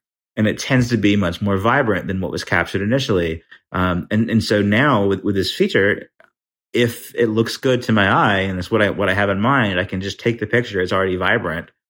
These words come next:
And those aren't, like, filters. It, it's adjustments in how it's captured. Um, and then you can edit it from there.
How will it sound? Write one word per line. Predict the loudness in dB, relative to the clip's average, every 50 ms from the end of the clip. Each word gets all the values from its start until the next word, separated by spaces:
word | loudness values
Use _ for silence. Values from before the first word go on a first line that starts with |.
| _ _ _ _ -2
And | 0 0 2
those | 2 2 2
aren't, | 2 0 0
like, | -2 -6 -6 -2
filters. | -2 -2 -2 0 0 0 2 2 2 2 0 -2
It, | -4 -2
it's | -2 -2 -2 -2 -4 -4 -4
adjustments | -4 -2 -2 -2 -2 -4 -6 -10 -10 -8
in | -6
how | -4 -4
it's | -4 -4
captured. | -2 0 -2 0 0 -2 -2 -2 -4 -4 -10 _ _ _ _ _ _ -4
Um, | -4 -2 -2 -2 -4 -6 -6 _ -2
and | 0 2
then | 2 2
you | 0
can | 0 2 2
edit | 2 2 2 0 -2
it | -4 -6
from | -4 -4 -2
there. | 0 2 2 2 2 2 0 -4 -8